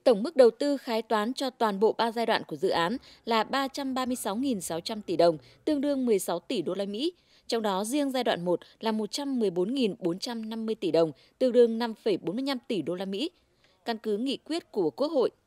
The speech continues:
Thủ tướng Chính phủ đã phê duyệt hai dự án là dự án thu hồi đất, bồi thường hỗ trợ tái định cư cảng hàng không quốc tế Long Thành và dự án đầu tư xây dựng cảng hàng không quốc tế Long Thành giai đoạn một.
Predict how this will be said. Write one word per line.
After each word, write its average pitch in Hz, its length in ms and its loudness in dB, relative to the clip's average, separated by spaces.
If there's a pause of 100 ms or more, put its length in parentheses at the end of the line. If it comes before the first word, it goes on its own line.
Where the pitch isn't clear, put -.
(320)
Thủ 226 140 0
tướng 202 260 2
Chính 247 200 -6
phủ 262 220 2
đã 151 80 0
phê 233 240 0
duyệt 196 140 2
hai 226 220 -4
dự 202 120 -2
án 180 280 -4 (300)
là 233 100 0
dự 214 140 -2
án 202 280 -2 (120)
thu 277 200 -4
hồi 226 200 0
đất, 285 180 2 (300)
bồi 214 160 6
thường 214 260 0
hỗ 226 160 -2
trợ 285 280 0
tái 185 100 -4
định 240 220 -8
cư 247 160 -4
cảng 190 220 -4
hàng 170 260 -10
không 233 340 -6
quốc 294 160 -10
tế 190 140 0
Long 220 180 -8
Thành 202 240 -4 (340)
và 233 120 2
dự 196 120 0
án 208 340 0
đầu 233 160 2
tư 277 220 -4
xây 262 200 -2
dựng 233 200 -4
cảng 185 200 -4
hàng 170 200 -10
không 214 300 -8
quốc 269 160 -8
tế 185 160 2
Long 220 240 -6
Thành 196 240 -10
giai 190 160 -6
đoạn 185 180 -2
một. 180 160 0